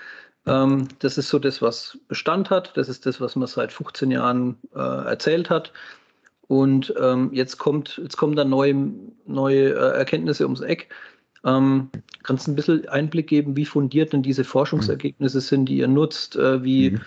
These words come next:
Speaker 1: solide ist das Ganze? Ist das jetzt irgendwie so ein ganz neuer, schicker Zauber oder ist es auch entstanden und gewachsen und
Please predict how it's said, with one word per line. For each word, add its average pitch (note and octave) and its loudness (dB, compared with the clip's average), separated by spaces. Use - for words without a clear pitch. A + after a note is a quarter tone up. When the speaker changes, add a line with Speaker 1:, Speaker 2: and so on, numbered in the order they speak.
Speaker 1:
solide C#3 0
ist D3 -2
das C#3+ -4
Ganze? C3+ 0
Ist C3+ -4
das C3 -4
jetzt C3+ -2
irgendwie C3+ 0
so C3+ -2
ein B2+ 0
ganz C3+ 0
neuer, C3 4
schicker C3+ 0
Zauber E3+ 2
oder C3+ 0
ist C3+ -6
es C3+ -8
auch B2+ -4
entstanden D3+ -4
und C3+ -6
gewachsen C3+ -2
und C3 -4